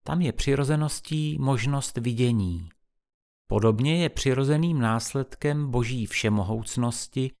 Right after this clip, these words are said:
zrození projeveného světa.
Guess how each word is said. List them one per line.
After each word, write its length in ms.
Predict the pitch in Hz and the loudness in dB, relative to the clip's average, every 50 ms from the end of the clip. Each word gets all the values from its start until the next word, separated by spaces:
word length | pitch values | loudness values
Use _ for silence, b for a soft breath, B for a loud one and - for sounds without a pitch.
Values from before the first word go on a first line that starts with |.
| _ | _
zrození 760 | - 104 101 120 110 110 110 110 117 120 123 135 147 156 156 | -6 0 2 4 4 4 4 4 2 2 2 0 0 -2 -2
projeveného 840 | - - 117 123 123 127 127 139 139 139 139 139 139 143 143 147 143 | 0 2 2 4 4 2 2 2 0 0 0 -2 -2 -2 -2 -2 -2
světa. 580 | - - 147 143 139 131 - - - - - | -2 -2 -2 -2 -2 -2 -4 -6 -8 -8 -10